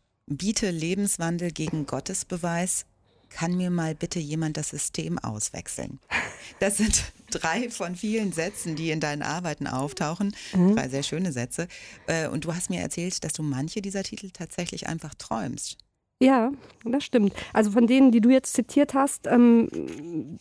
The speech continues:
Speaker 2: von, also die sind jetzt, äh, glaub ich, ausgedacht oder sonst eingefallen. Einfallen ist ja auch so ein schönes Wort. Also das kann man so bildlich sehen, ne? Also oft ist es ja gar nicht, ähm, also so ein Satz ist selten, ähm, das Ende eines langen Denkprozesses, sondern vielmehr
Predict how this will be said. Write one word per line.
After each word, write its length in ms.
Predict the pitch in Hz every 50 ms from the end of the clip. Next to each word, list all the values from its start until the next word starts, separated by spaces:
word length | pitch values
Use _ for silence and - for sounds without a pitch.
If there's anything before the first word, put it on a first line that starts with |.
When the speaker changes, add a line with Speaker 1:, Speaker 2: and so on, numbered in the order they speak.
| - -
Speaker 2:
von, 480 | - - 233 226 226 220 214 208 -
also 200 | - - 196 196
die 160 | 202 190 226 208
sind 200 | 233 233 233 -
jetzt, 300 | 226 202 - - - -
äh, 80 | -
glaub 280 | 190 190 196 202 202 196
ich, 120 | 190 -
ausgedacht 720 | - 185 247 254 - - 269 220 - 226 247 - - - -
oder 220 | 180 214 226 214
sonst 460 | 202 185 214 202 240 262 - - - -
eingefallen. 720 | 196 208 233 262 269 269 - - 262 262 262 269 262 254
Einfallen 480 | - - 226 240 - - 226 220 214 202
ist 100 | - -
ja 80 | -
auch 60 | -
so 100 | - -
ein 60 | 196 190
schönes 340 | - 208 190 190 - -
Wort. 260 | 196 196 196 190 185 -
Also 200 | - 185 190 190
das 200 | 185 180 - - - -
kann 100 | 208 202
man 140 | 202 202 202
so 80 | 208
bildlich 400 | 180 185 226 269 - - 190 185
sehen, 320 | - - 190 185 180 180 180
ne? 160 | 180 220 294 - - - - - - - -
Also 220 | - 214 190 208 -
oft 160 | 196 - -
ist 80 | 226 214
es 80 | 185
ja 100 | 214 208
gar 200 | 190 202 202 202
nicht, 200 | 202 196 - -
ähm, 300 | - 202 196 202 190 185 - - - - -
also 180 | - 190 185 190
so 140 | 175 208
ein 100 | 202 202
Satz 280 | 196 - 220 240 - -
ist 220 | - - - -
selten, 600 | - 202 208 226 247 247 - 247 226 220 214 214 208
ähm, 280 | - 214 208 208 202 190 - - - - - - -
das 160 | - 196 -
Ende 300 | - 185 208 233 233 214
eines 200 | - 202 196 -
langen 260 | 202 196 202 202 190
Denkprozesses, 880 | - 185 214 269 - - - 254 - - - 240 240 - - 247 226 -
sondern 280 | 220 208 208 196 196 185
vielmehr 540 | - - - 233 226 220 208 202 202 196